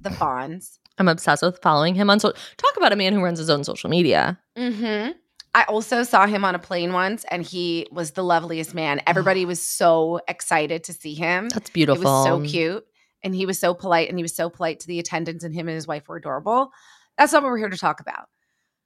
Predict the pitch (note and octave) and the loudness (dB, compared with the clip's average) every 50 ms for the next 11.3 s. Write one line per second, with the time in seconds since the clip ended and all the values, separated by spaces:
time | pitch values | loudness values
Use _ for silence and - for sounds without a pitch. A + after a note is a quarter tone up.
0 | _ _ _ _ _ - F#3 F#3+ A#3+ C4+ D#4+ D#4 C4+ A3+ A3+ F#3 D3+ - - - | _ _ _ _ _ 0 4 4 4 4 4 2 4 4 4 4 4 2 -4 -10
1 | _ - D#3+ G#3+ A3+ C4 D#4 E4+ E4+ E4 E4 D#4+ C4 F3+ G3+ F#3 E3+ D#3 D3+ D#3 | _ -4 2 4 6 6 6 6 4 4 4 2 0 0 0 2 2 2 0 -4
2 | D#3+ F3 - - - - A#3 A3 - - - B3+ B3+ - B3 B3 A3+ - - A3 | -6 -10 -12 -12 -10 -8 -6 -6 -6 -4 -4 -2 2 2 4 4 2 0 -2 -8
3 | G#3+ - G3+ - - E3+ D#3+ C#3+ A#2+ - - - - F#2 F#2+ E3 D#3+ F3 - - | -10 -10 -6 -2 -2 0 0 0 -2 -4 -6 -10 -12 -14 -14 -14 -14 -12 -8 -4
4 | D#3+ D#3 D#3 D#3+ D#3+ - F3+ F3+ F3 F#3 A3+ C#4+ D#4+ A#3 C#4 B3+ - - - F#3+ | -4 -2 -2 -4 -4 -2 -2 0 2 2 2 2 0 0 -4 -8 -8 -2 0 0
5 | F3 E3+ E3 E3+ - F#2+ - - - - G3+ F#3 F#3 F3+ F#3 G3 F#3+ F3 - - | 0 0 -2 -4 -6 -6 -6 -6 -6 -6 -6 -6 -6 -6 -6 -8 -6 -8 -8 -8
6 | - - - F#3 F3 G#2 E2 E2 F#2+ - F#2 F2 E2 - - G#1 - - _ _ | -6 -4 -2 -2 -2 -2 -4 -6 -6 -8 -10 -12 -14 -18 -20 -20 -20 -20 _ _
7 | _ _ _ _ _ _ _ - - A3 - - - - - A#3+ A3+ A3 G#3+ A3+ | _ _ _ _ _ _ _ 0 0 0 0 -2 -12 -6 2 4 6 6 6 6
8 | A#3+ - - - - _ _ _ _ _ _ - G3+ C4+ B3+ - - E3+ E3+ D#3+ | 2 -2 -8 -14 -16 _ _ _ _ _ _ -4 -2 -2 -2 -2 -2 -4 -4 -4
9 | D#3 - D#3 D3+ D3 B2+ B2 - - _ - - - _ _ - - _ _ - | -6 -8 -8 -8 -8 -8 -10 -10 -12 _ -18 -18 -18 _ _ -20 -20 _ _ -10
10 | G#3 G3+ - G#3+ - - F3+ D#3+ G3+ G#3 D#4+ - - - - - D#3 - - - | -8 -6 -6 -4 -4 -4 0 2 2 2 2 0 -6 -8 -6 -4 -4 -4 -6 -10
11 | - - - - - | -16 -20 -20 -20 -20